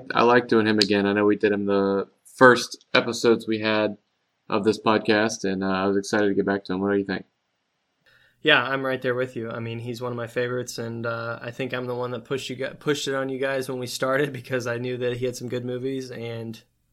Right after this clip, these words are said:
Speaker 2: we've done six of his movies now, and I think there's a few more that could still be done, so you never know when you might see him again.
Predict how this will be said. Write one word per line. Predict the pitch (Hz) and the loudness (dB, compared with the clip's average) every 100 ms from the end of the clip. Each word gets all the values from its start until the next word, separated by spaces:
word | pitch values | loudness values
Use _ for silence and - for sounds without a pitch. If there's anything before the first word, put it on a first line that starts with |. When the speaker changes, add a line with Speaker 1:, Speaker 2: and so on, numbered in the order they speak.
| _ | _
Speaker 2:
we've | 135 131 | -8 0
done | 143 135 127 120 117 | 0 0 -2 -8 -10
six | - - 160 160 | -8 -2 -2 -2
of | 147 | -2
his | 151 | -2
movies | 143 143 139 135 | 0 -2 -2 -6
now, | 131 135 139 | -6 -4 -4
and | 131 | -6
I | |
think | 117 127 | -6 -8
there's | 131 120 | -6 -6
a | 117 | -8
few | - 127 | -8 -8
more | 127 131 | -6 -6
that | 127 123 | -6 -8
could | 131 117 | -8 -8
still | 135 131 | -8 -6
be | 131 | -4
done, | 135 139 120 | -4 -4 -4
so | 123 | -6
you | 120 | -8
never | 120 120 | -8 -8
know | 127 131 | -8 -8
when | 127 | -6
you | 127 | -6
might | 131 131 | -6 -6
see | 139 | -6
him | 139 | -6
again. | 139 147 139 | -8 -8 -10